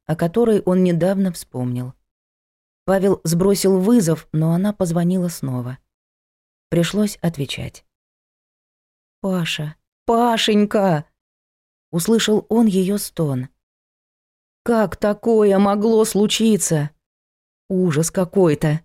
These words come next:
За что?» «Мне дежурный по городу сообщил о твоём горе, и я сразу к тебе рванула, чтобы поддержать».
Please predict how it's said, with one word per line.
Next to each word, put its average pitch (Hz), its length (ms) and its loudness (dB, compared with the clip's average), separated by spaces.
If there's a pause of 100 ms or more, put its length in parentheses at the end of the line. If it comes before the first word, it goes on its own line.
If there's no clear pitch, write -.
За 190 220 0
что?» 175 500 0 (880)
«Мне 175 240 2
дежурный 170 480 2
по 170 140 -2
городу 165 380 0
сообщил 165 500 0
о 160 120 0
твоём 175 440 0
горе, 160 400 2 (560)
и 160 80 -4
я 165 160 0
сразу 175 360 -2
к - 100 -8
тебе 196 380 0
рванула, 180 540 2
чтобы 180 320 0
поддержать». 190 920 0